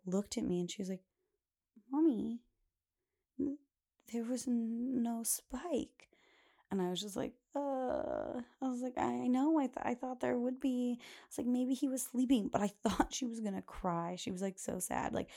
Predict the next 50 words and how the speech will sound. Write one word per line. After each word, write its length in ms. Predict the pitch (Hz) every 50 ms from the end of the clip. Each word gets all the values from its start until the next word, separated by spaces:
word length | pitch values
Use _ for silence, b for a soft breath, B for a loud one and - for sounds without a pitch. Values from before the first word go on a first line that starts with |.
| B B B B B B -
luckily 440 | 208 208 202 202 - - 185 180 180
we 100 | 180 185
had 140 | 185 170 -
picked 240 | - 190 190 - -
her 100 | 190 185
out 160 | 175 175 170
a 80 | 175 170 -
stuffed, 840 | - - - - - - - 180 175 170 170 175 - - - - -
like, 280 | 190 180 175 - - 233
not 160 | 233 196 - -
luckily, 300 | - - - - - -
I 20 | -
mean, 120 | 190 -
we 60 | - -
didn't 100 | - 175
have 160 | - - -
to 80 | - _
do 80 | -
this, 160 | - - - - _
but 180 | - - - B B B B B B B B B B B _
we 80 | 208 208
picked 260 | 208 - - - -
her 60 | 196
out 100 | 185 180
a 40 | 185
stuffed 340 | - - 196 185 - - -
animal 600 | 208 220 214 190 180 175 180 175 175 180 180 180
that 400 | 180 180 175 180 - - - - - - - - - _ _ - - - _ -
is 160 | - 180 -
Spike, 440 | - - - - - - - - -
'cause 160 | - 196 -
then 180 | - - - - -
it's 100 | - -
like 100 | - 190
a 20 |
Bambi, 460 | 185 - - - - 220 - - 196 - -
but 140 | - - -
she's 300 | - - 196 196 185 202
like, 220 | 196 185 170 - _ _
she 200 | - - - 208
had 160 | 190 - 202 -
Spike 340 | - - 202 190 185 -
there. 160 | - 196 190 180
She 160 | - - 202
goes, 200 | 196 190 - - - B B B B B B B B
"Spike 580 | - - - - - - 262 247 254 247 - -
was 100 | 202 -
sleeping. 640 | - - - 202 190 196 202 202 - 196 190 190 190
How 220 | 190 - 240 240
sad. 880 | 233 - - - - 226 240 262 277 277 247 220 202 202 233 247 240 -